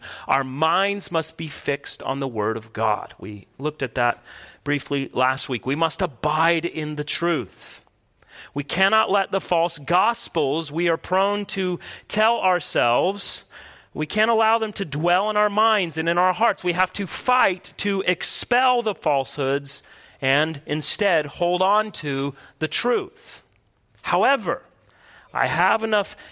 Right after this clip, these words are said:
experience with those who've walked through seasons of spiritual depression to know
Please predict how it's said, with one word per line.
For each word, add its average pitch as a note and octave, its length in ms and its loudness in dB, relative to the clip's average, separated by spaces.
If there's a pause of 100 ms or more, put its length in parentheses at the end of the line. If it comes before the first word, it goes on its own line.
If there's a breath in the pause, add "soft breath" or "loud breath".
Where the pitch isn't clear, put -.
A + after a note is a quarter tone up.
(100)
experience D3+ 840 -2
with C#3+ 140 -4
those C#3+ 280 0
who've A#2+ 200 -6
walked B2+ 300 0
through F#3+ 80 -4
seasons D3+ 480 -6
of C3+ 80 -12
spiritual C#3 560 -4 (320)
depression C#3+ 500 -4
to - 100 -8
know D3+ 400 0